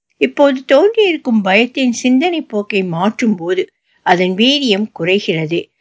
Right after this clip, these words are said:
யோசித்து பாருங்கள். இது ஒரு purification process for the entire human kind. உடலும் மனதும் இந்த பயம் என்ற நெருப்பில் புடம் போடப்பட்டு சுத்தமாக வெளிவருகிறோம்.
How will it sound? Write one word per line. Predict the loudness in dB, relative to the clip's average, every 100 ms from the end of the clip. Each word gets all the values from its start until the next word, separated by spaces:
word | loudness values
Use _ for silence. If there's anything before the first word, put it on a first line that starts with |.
| _ 4
யோசித்து | 4 6 0 -4 -2
பாருங்கள். | 2 2 2 -4 -8 -8 _ _ _
இது | 2 4
ஒரு | 4 2 -2
purification | 4 6 6 2 -6 0 0 2 -2 -2
process | 0 0 0 -8 -14 -10
for | -4 -2
the | 0 -2
entire | -2 0 2 4 2 0
human | -4 -4 -4 -4 -8 -10 _ _
kind. | -4 -2 -2 -6 -12 _ _ _ _ _ _ _ 0
உடலும் | 4 6 6 4
மனதும் | 2 2 2 0 -2 0
இந்த | 0 2 -2
பயம் | -2 2 2 0
என்ற | -2 -2 -2
நெருப்பில் | -2 -4 -2 -2 -2 -4
புடம் | -4 -2 -2
போடப்பட்டு | 0 0 0 -2 -4 -4
சுத்தமாக | -6 -6 0 0 4 2 0
வெளிவருகிறோம். | -4 -4 -4 -4 -4 -6 -8